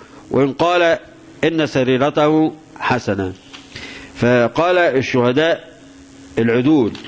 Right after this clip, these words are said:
يبقى الشهداء العدول. هنا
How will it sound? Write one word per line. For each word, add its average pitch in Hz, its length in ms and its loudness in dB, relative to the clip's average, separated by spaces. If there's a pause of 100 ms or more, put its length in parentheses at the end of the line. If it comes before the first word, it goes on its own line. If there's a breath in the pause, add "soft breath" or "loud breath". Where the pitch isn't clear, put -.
يبقى - 120 -6
الشهداء 131 640 0 (580)
العدول. 104 460 0 (540 loud breath)
هنا 127 300 2